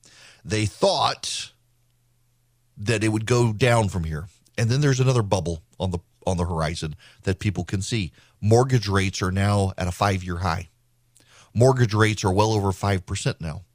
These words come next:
The median mortgage in the country that people can qualify for is about four hundred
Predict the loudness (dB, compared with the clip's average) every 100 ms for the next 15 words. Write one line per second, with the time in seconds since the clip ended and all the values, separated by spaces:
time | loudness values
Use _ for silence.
0 | _ _ _ _ -20 -20 -6 -2 0 4
1 | 6 6 4 0 0 2 4 4 2 _
2 | _ _ _ _ 2 6 8 8 4 0
3 | -2 -4 -4 -4 -6 -6 -2 2 2 0
4 | 2 2 2 0 0 0 -2 -2 -2 -2
5 | -4 2 2 2 2 0 0 -2 -2 -2
6 | -6 -18 _ 0 0 -2 0 2 4 2
7 | -4 -10 0 6 6 6 4 4 0